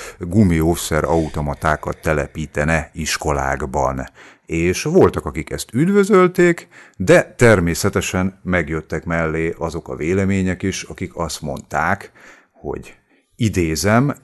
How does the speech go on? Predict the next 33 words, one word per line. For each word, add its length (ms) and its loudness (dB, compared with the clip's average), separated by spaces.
egy 260 -2
ilyen 200 2
automatának 760 0
semmi 360 0
keresnivalója 760 -2
egy 200 -4
iskolában, 720 2
egyrészt 460 -2
azért, 340 -4
mert 280 -8
nem 300 2
kell 180 -4
biztatni 460 -6
a 60 -4
gyerekeket, 500 -6
hogy 120 -10
minél 280 -2
előbb 220 -6
kezdjenek 480 -8
el 200 -6
szexuális 680 -4
életet 540 -8
élni, 500 2
másrészt 540 0
nincsen 320 0
úgy, 100 -6
hogy 100 -4
furán 300 0
van 120 -6
megírva 400 -4
ez 100 -4
a 80 -4
cikk, 300 0